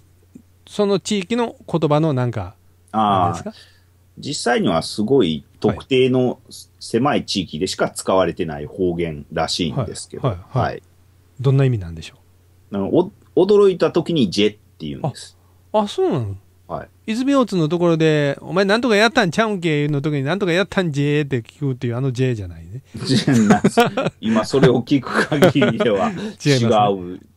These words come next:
Speaker 2: と思いますね。
Speaker 1: はい。
Speaker 2: はい。
Speaker 1: はい。あの、ジェー、いや、ジェー三つあるからね、ちょっと今日、もううかつにパッと見て笑ったことがあって、
Speaker 2: はい。
Speaker 1: えー、YouTubeちょっと見てたんですよ。
Speaker 2: はい。
Speaker 1: で、あのー、ボーカロイドで自作のアニメでね、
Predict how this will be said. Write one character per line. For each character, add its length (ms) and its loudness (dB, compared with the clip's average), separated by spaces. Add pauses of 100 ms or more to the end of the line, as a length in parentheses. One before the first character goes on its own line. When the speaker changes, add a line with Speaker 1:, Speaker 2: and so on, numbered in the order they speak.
Speaker 2:
と 80 -8
思 80 -4
い 40 -6
ま 160 -12
す 100 -16
ね。 180 -10
Speaker 1:
は 200 -16
い。 40 -2
Speaker 2:
は 60 -2
い。 20 -6
Speaker 1:
は 60 -14
い。 80 -20 (640)
あ 120 -4
の、 220 -4 (300)
ジ 120 -2
ェ 260 2
ー、 40 -18
い 80 -12
や、 160 2
ジ 120 0
ェ 220 4
ー 20 2
三 160 2
つ 160 2
あ 60 2
る 60 2
か 140 -2
ら 60 -4
ね、 120 -4
ち 100 -4
ょ 20 -4
っ 20 -8
と 100 -6
今 380 0
日、 300 -16
も 180 -2
う 80 -6
う 20 -6
か 160 4
つ 100 -2
に 320 0 (340)
パ 120 0
ッ 20 2
と 160 2
見 140 2
て 80 0
笑 200 4
っ 60 -2
た 80 -4
こ 100 -6
と 120 -10
が 80 -10
あ 60 -14
っ 20 -14
て、 360 -4 (380)
Speaker 2:
は 120 -6
い。 40 -14 (300)
Speaker 1:
え 180 -2
ー、 80 -6
YouTube 420 2
ち 80 -4
ょ 40 2
っ 20 -16
と 80 -4
見 140 -4
て 100 -2
た 140 -10
ん 60 -12
で 60 -12
す 140 -16
よ。 140 -10 (320)
Speaker 2:
は 200 -10
い。 60 -20 (100)
Speaker 1:
で、 200 0
あ 100 0
の 560 0
ー、 20 -
ボ 180 4
ー 20 0
カ 160 4
ロ 100 4
イ 80 0
ド 100 2
で 140 0
自 200 -6
作 220 2
の 120 2
ア 80 2
ニ 100 0
メ 380 0
で 120 -4
ね、 220 -4